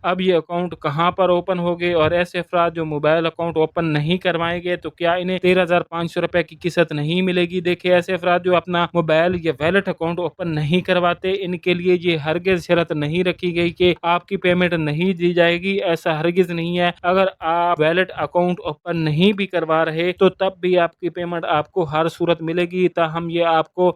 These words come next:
دکانوں پر ملے گی یا اگر بے نظیر انکم سپورٹ پروگرام کی جانب سے کیمپ سائٹ پر پیمنٹ دی جاتی ہے تو وہاں پر آپ کو یہ فراہمی کی جائے گی، تو وہاں سے بھی آپ کو یہ پیسے مل جائیں گے۔ یہ سب آپ کی آسانی کے لیے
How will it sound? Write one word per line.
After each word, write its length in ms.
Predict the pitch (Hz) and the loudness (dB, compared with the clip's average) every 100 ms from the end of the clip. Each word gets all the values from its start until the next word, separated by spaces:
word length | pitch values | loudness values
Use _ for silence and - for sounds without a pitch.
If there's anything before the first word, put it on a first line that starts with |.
| 165 | 0
دکانوں 380 | 165 165 185 196 | 2 2 0 0
پر 160 | 180 | -2
ملے 280 | 175 175 175 170 | -2 -2 -2 -2
گی 120 | 185 180 | -2 2
یا 160 | 170 185 | 2 0
اگر 240 | 165 170 | -2 -4
بے 160 | 165 160 | -2 -2
نظیر 300 | 165 151 165 - | -2 -2 -2 -2
انکم 280 | 165 185 | -2 -2
سپورٹ 340 | 175 160 170 165 | -4 0 2 2
پروگرام 420 | 170 165 160 160 | 2 0 0 -2
کی 100 | 160 | -4
جانب 320 | 156 156 175 | -4 -4 -6
سے 180 | - 170 | -8 -8
کیمپ 340 | 165 - 180 175 | -8 -4 -4 -2
سائٹ 320 | 170 170 165 | -4 -4 -4
پر 160 | 170 170 | -4 0
پیمنٹ 300 | 175 180 175 156 | 0 0 -2 0
دی 160 | 180 | 0
جاتی 380 | 190 185 180 190 | 2 0 0 -2
ہے 140 | 175 180 | 2 0
تو 160 | 175 | 0
وہاں 240 | 151 143 160 | -4 -2 -2
پر 160 | 170 | 0
آپ 220 | 156 151 - | 0 0 -2
کو 80 | |
یہ 260 | 165 160 175 | -4 0 0
فراہمی 360 | 170 160 160 165 | 0 -2 0 -2
کی 220 | 147 147 | 0 0
جائے 240 | 147 143 143 | 2 0 0
گی، 160 | 156 180 | 0 0
تو 140 | 185 | 2
وہاں 280 | 170 165 175 | 2 2 0
سے 160 | 180 180 | 0 0
بھی 140 | 160 | 2
آپ 180 | 151 147 | 2 2
کو 100 | 160 | -4
یہ 120 | 156 | -4
پیسے 380 | 147 151 147 170 | -2 -2 -2 -6
مل 220 | 156 156 | -4 -2
جائیں 240 | 165 160 165 | 0 0 0
گے۔ 100 | 180 | -2
یہ 200 | 185 180 | 2 0
سب 300 | - 185 175 - | 0 -4 -4 -4
آپ 340 | 160 160 165 | 0 0 -2
کی 140 | 190 175 | -2 -2
آسانی 380 | 160 175 208 214 | 0 -2 0 0
کے 160 | 208 | 0
لیے 260 | 190 190 | 0 2